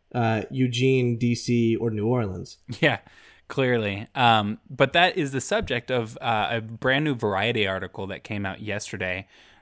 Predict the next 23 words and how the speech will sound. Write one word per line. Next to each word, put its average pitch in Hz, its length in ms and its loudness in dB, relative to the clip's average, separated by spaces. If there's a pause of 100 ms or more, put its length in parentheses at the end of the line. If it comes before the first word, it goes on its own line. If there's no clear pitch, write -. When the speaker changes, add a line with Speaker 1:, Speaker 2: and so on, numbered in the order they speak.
Speaker 2:
That 120 180 0
talk-, 147 280 -4
they 135 120 0
talked 175 300 -2
to 156 80 -2
an 131 100 -4
expert - 580 -6
who 123 120 -2
says 151 280 -2
that 127 180 0
really 202 260 -2
Dwayne 156 260 -4
Johnson 127 400 -6
is 101 180 -6
the 107 180 -6 (260)
last 143 340 0
vestige 127 500 -4
of, 107 180 -6
like, 101 260 -4
old 127 220 -4
school 135 280 -6
star 104 360 -4
power, 85 380 -6